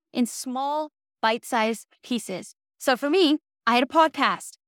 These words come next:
I started at thirty minutes a podcast. I went down to fifteen minutes a podcast, and I ended at five-minute podcasts. So I was doing daily podcasts for five minutes each. I read a quote, I talk about the quote,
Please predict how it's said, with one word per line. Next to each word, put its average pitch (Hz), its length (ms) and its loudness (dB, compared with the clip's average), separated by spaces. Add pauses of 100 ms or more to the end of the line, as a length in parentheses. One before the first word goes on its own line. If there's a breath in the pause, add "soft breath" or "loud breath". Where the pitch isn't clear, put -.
(120)
I 240 140 0
started 285 460 2
at 214 160 0
thirty 311 340 4
minutes 220 420 -2
a 226 60 -8
podcast. 202 640 0
I 240 80 -2
went 240 180 0
down 247 200 0
to 233 100 -10
fifteen - 380 -2
minutes 220 180 -2
a 208 60 -10
podcast, 214 540 -2 (280)
and 226 100 -2
I 349 120 2
ended 302 340 0
at 226 140 0 (160)
five-minute 269 680 -2
podcasts. - 840 -6 (280)
So - 180 -2
I 277 200 2
was 339 120 -2
doing 240 360 -2 (260)
daily 311 460 0
podcasts 247 680 -2
for 226 120 -10
five 262 400 0
minutes 254 280 -4
each. 214 360 -4 (320)
I 220 100 2
read 240 240 0
a 277 60 -2
quote, 277 480 4 (260)
I 226 80 0
talk 269 300 -2
about 254 180 2
the 254 80 -8
quote, 247 360 0